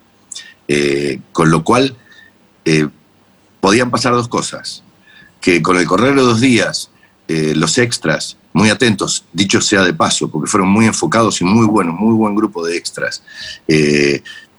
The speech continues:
siguieran los acontecimientos con atención o que se aburrieran al tercer día y ya fuera lo mismo que cualquier otra cosa. Sin embargo, yo que tuve que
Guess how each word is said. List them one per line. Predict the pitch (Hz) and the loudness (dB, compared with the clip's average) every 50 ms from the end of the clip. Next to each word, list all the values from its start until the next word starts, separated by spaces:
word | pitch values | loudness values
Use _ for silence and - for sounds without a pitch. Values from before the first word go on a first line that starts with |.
| - - 95 - - | -6 -4 -4 -4 -2
siguieran | - - - 95 95 123 147 139 120 107 101 107 - - _ | 0 0 2 4 4 4 4 2 2 0 -2 -6 -10 -10 _
los | - 87 82 82 | -6 -4 -2 -2
acontecimientos | 85 85 87 80 78 87 - 98 101 123 143 139 117 101 - 92 85 - | -2 -2 -2 0 0 0 0 2 2 4 4 4 2 2 0 -2 -2 -2
con | - 87 78 78 | -4 -2 -2 -2
atención | 78 95 95 98 95 - 147 143 160 165 160 | 0 0 -2 0 0 2 2 2 2 0 0
o | - 143 175 202 226 - _ _ _ | 2 2 2 2 0 -4 _ _ _
que | - - 92 92 87 82 | -6 -4 -2 -2 -2 -2
se | 80 - 90 | -2 -2 0
aburrieran | 82 85 90 95 110 123 135 147 143 139 135 117 | 0 2 2 2 4 4 4 4 2 2 2 0
al | 101 92 | -2 -2
tercer | - - 90 87 - 127 120 120 | -4 -4 -6 -4 -2 0 2 2
día | 120 120 127 135 135 143 127 107 | 2 2 2 2 0 0 -2 -4
y | 87 80 76 | -6 -6 -6
ya | 80 87 92 101 98 90 80 67 - - - _ _ | -4 -4 -2 -2 -2 -2 -2 -6 -8 -14 -20 _ _
fuera | - - 107 95 90 | -8 -6 -4 -2 -2
lo | 87 82 | -2 -2
mismo | 85 95 95 95 90 | -2 0 0 0 0
que | 76 80 73 | -2 -2 0
cualquier | 80 78 76 85 95 | 0 0 2 2 2
otra | 87 80 90 90 | 2 2 0 0
cosa. | 95 92 80 - 76 - - - - - - _ _ _ | 0 0 0 -2 -4 -6 -8 -12 -20 -20 -20 _ _ _
Sin | _ - - 90 | _ -2 0 2
embargo, | 95 110 123 127 117 107 104 | 4 4 4 4 4 4 2
yo | 98 107 147 147 | 4 2 2 2
que | - 127 | 2 0
tuve | 117 117 131 123 113 104 | 0 2 2 2 2 2
que | 107 107 101 101 98 98 92 92 85 | 2 0 2 2 2 0 0 0 -2